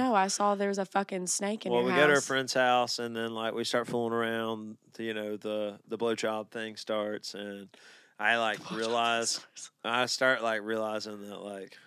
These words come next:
Speaker 2: I'm not gonna finish, you know? Like, I was just, like, not this. You ever, like, go to a bar and you meet somebody and you think they're, like, really hot, and then you leave the bar with 'em, and then you get in your house and the light,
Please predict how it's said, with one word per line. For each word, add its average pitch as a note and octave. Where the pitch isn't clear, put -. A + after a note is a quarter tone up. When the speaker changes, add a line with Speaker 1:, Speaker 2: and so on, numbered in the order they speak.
Speaker 2:
I'm G#2
not G2+
gonna F#2+
finish, A2
you A#2+
know? A#2+
Like, G2
I A2+
was A2+
just, A2
like, G2
not G#2
this. A2
You C#3+
ever, B3
like, D3
go B2+
to C3+
a A#2+
bar A#2+
and A#2+
you A#2
meet A2+
somebody G#2+
and G#2
you G#2
think A2
they're, G#2
like, F#2
really A2
hot, G#2+
and G2+
then A2
you G#2+
leave A2+
the G#2+
bar G2
with G#2+
'em, A2+
and G#2
then G2+
you G#2
get G#2+
in G2+
your G2
house G#2+
and G2+
the G2
light, G2